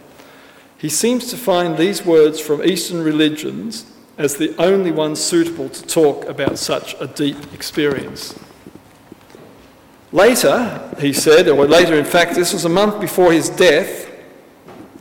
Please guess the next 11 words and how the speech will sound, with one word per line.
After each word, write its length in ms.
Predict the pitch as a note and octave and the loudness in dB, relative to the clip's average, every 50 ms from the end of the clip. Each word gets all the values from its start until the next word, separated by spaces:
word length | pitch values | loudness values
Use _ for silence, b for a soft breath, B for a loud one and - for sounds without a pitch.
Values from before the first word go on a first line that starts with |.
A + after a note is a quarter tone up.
| - - - - - | -16 -16 -14 -6 0
his 180 | C#3+ D#3 D3 | 0 2 2
friend 640 | D#3 - - F#3 F3+ F3 F3 E3+ E3 F3 F#3 - - | 0 0 2 2 4 4 2 2 0 -2 -4 -2 0
Miguel 720 | F#3+ F#3 G#3 E3+ E3+ F3 F3 F3 E3 D#3+ E3 E3 - - | 2 2 2 4 4 6 6 8 8 6 4 4 0 -2
Serrano 760 | - - E3+ E3 E3+ F3+ F3+ F3+ F3 D#3+ C#3+ C3 C3+ C3+ C3+ | 0 2 2 4 6 6 6 4 4 4 2 2 0 0 -2
said, 600 | C3 - - D#3 D3 C3+ C3 A#2+ - - - - B B B B B B B B B B B B | -2 -2 2 4 4 4 4 2 -2 -8 -14 -16 B B B B B B B B B B B B
"Jung 240 | F3+ G3+ A#3 A#3+ A3+ | 4 6 6 6 6
received 440 | G#3+ - - - A#3 A#3 B3 G#3+ A#3 | 4 2 4 4 4 4 4 4 4
me 280 | A3 G#3 G3+ - - | 4 4 2 2 2
in 140 | G3 F#3+ F#3+ | 2 2 2
a 60 | E3 | 2
study, 440 | - - - - E3 E3 D3 C#3+ - | 0 0 2 4 4 4 4 2 -2